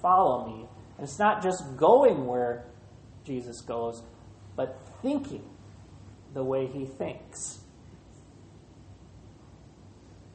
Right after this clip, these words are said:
This is where we get a peek into the disciples' thinking, which isn't so much like, uh, different than our own.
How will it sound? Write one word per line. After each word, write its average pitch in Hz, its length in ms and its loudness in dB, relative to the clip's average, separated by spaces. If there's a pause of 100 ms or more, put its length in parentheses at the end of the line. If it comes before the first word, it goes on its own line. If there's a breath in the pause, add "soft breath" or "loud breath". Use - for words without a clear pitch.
(300)
This 185 160 -4
is 202 120 -2
where 190 280 10
we 170 160 2
get 160 160 2
a 147 200 6 (840)
peek 220 300 -2 (180)
into 170 420 -4
the 139 140 -4
disciples' 139 760 -2
thinking, 185 400 2
which 139 240 -6
isn't 214 320 -2
so 165 240 -2
much 156 260 4 (140)
like, 143 300 2 (560)
uh, 127 240 2
different 151 400 -2
than 127 160 -4
our 117 260 -8
own. 123 320 -4